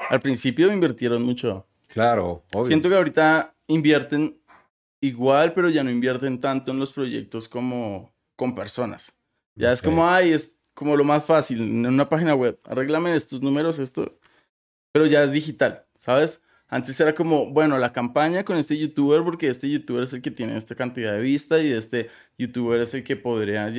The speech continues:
Speaker 1: tiene este target", y, ¿sabes? Ahorita está un poquito más, pues,
Speaker 2: Como segmentado.
Speaker 1: ampliado,
Speaker 2: Sí.
Speaker 1: pero al principio era como, "Ah, esta campaña es digital, pero es digital para esta persona". Ahorita es más como,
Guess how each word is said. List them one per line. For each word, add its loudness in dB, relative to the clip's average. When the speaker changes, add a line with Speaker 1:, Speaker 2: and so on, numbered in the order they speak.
Speaker 1:
tiene -6
este -6
target", 2
y, -2
¿sabes? 0
Ahorita 0
está -4
un -4
poquito -6
más, -2
pues, -10
Speaker 2:
Como 0
segmentado. 2
Speaker 1:
ampliado, 4
Speaker 2:
Sí. -8
Speaker 1:
pero 6
al 4
principio -2
era 4
como, -2
"Ah, -2
esta 0
campaña 2
es -6
digital, -2
pero 4
es -2
digital -6
para -4
esta -10
persona". -8
Ahorita -8
es -6
más -6
como, -10